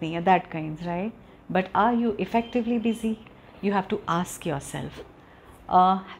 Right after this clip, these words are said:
we have seen bees being busy। एक मक्खी पूरा दिन बिजी रहती है, एक मधुमक्खी पूरा दिन बिजी रहती है। अब आप समझ सकते हैं मक्खी कहाँ बिजी रहती है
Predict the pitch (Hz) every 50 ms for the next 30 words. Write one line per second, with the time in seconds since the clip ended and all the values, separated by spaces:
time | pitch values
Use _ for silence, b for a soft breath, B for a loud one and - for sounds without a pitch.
0 | - 240 240 254 262 247 254 - - 247 254 247 247 220 175 180 185 190 196 190
1 | 170 165 165 170 165 165 156 151 143 143 143 147 - - - b b b b b
2 | b b b 185 202 202 202 185 175 170 165 - - - - - 240 247 - -
3 | - - - - 202 202 196 190 180 185 190 196 185 180 175 156 170 165 156 143
4 | 139 - - 135 139 - 160 - B B B B B B 196 202 196 185 185 175
5 | 180 185 185 180 175 - - - 226 240 233 - - - 185 175 170 165 160 170
6 | 165 165 156 151 151 - 156 151 147 139 139 - - 156 156 156 151 - - B
7 | B B B B B B 160 151 165 170 170 170 - - 196 180 202 214 214 -
8 | 208 202 202 - 180 175 180 185 185 - - - 208 196 - 190 190 208 202 185
9 | 190 165 170 165 156 151 147 147 - 156 151 156 180 185